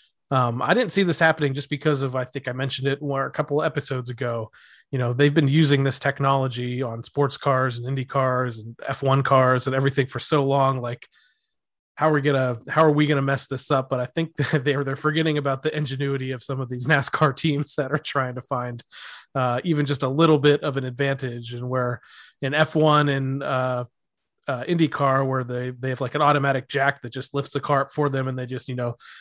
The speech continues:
rip it on and off real quick with the tires. They don't have to worry about gaining, you know, you know, a tenth of a second or something on pit road, where it's nascar, you really do need to kind of cut corners where you can. And they're finding that line, just like drivers are finding that edge with the handling of the car. So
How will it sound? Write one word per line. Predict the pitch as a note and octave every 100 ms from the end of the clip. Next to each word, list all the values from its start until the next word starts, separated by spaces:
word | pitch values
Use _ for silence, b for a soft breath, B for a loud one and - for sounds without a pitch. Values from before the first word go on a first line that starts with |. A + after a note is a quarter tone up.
| B B _ -
rip | D3+
it | D3
on | C#3+ C#3+ C#3
and | D3
off | C#3+ -
real | C#3
quick | C3+ C#3+
with | C3+
the | B2+
tires. | C#3 D3 C3 A#2+
They | D#3
don't | D3
have | C3+
to | C#3
worry | C#3 C#3
about | C3 C3 B2
gaining, | C#3 C3 B2+
you | B2
know, | B2 B2 B2 -
you | C#3+ B2
know, | A#2 - _ _ _ _
a | -
tenth | B2 D3 C#3+
of | C3
a | B2
second | C#3 C3 C3+
or | B2
something | - B2+ B2+
on | A#2 B2
pit | - D#3
road, | C3+ B2+ A#2+
where | A#2+ A#2+
it's | -
nascar, | C3 C#3+ C#3+ C#3 C3
you | C#3
really | C3+ C#3 B2+
do | B2+ C3+
need | B2 A2+
to | A#2+
kind | - C3
of | A#2 - -
cut | - -
corners | D#3+ D3 C#3
where | C3+
you | C3+ B2+
can. | C#3+ C#3+ D3 C#3
And | B2 B B B B -
they're | C#3
finding | D3+ D#3+ E3+
that | F3 E3+
line, | E3+ F3+ D3
just | C#3 D3
like | D3
drivers | - C#3+ D#3 C#3
are | C3+
finding | C3+ C3+ C3+
that | C#3
edge | C3+ C#3 C3+
with | C3+ C3+
the | B2+ A#2+
handling | D3 D3 C3 B2
of | A2+
the |
car. | - A#2 A2
So | - A#2 A2+